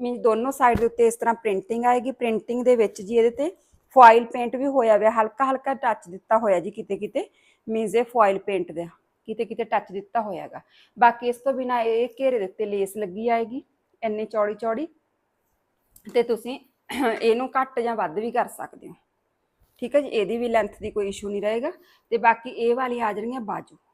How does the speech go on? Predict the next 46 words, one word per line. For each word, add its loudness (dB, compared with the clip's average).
ਬਾਜੂ 4
totally -4
ਪ੍ਰਿੰਟਡ -8
ਦੇ 0
ਵਿੱਚ -4
ਹੋਣਗੀਆਂ, -6
but 2
ਇਹਨਾਂ -2
ਦੇ 0
ਉੱਤੇ -2
ਵੀ -6
ਥੋੜ੍ਹਾ -4
ਥੋੜ੍ਹਾ -6
ਗੋਲਡਨ -2
ਪੇਂਟ -4
ਹੋਇਆ -4
ਹੋਇਆ, -6
ਤਾਂ 4
ਉਹਦੇ 0
ਨਾਲ -4
ਥੋੜ੍ਹਾ -2
ਜਿਹਾ 0
ਸੂਟ -8
ਦੀ -6
ਲੁੱਕ -10
ਆ -4
ਜਿਹੜੀ -8
ਗ੍ਰੇਸਫੁਲ -6
ਹੋ -10
ਜਾਂਦੀ -20
ਹੈ। -20
ਤੇ -2
ਇਹ 4
ਵਾਲਾ 4
<clears throat> 0
ਬੈਕ 4
ਆਏਗੀ 4
ਇਹਦੀ, 0
ਲੈਂਥ 6
ਦਾ 2
ਵੀ -2
ਇਹ -2
'ਚ -12
ਕੋਈ 0
ਇਸ਼ੂ -6
ਨਹੀਂ, -6